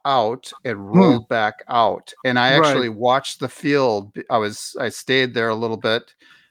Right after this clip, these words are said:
Speaker 1: uh,
Speaker 2: Yeah.
Speaker 1: after the game, was
Speaker 2: Okay.
Speaker 1: watching them roll the field off because I believe they had a concert or some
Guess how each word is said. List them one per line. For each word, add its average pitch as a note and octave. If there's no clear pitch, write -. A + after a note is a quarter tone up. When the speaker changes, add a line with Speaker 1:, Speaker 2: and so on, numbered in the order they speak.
Speaker 1:
uh, A2
Speaker 2:
Yeah. F#3
Speaker 1:
after -
the A2
game, C#3
was A2+
Speaker 2:
Okay. B2
Speaker 1:
watching B2+
them A2+
roll A#2+
the B2
field A2+
off B2+
because A2+
I A2
believe A#2+
they D3
had B2
a A2+
concert A#2+
or G#2+
some A2+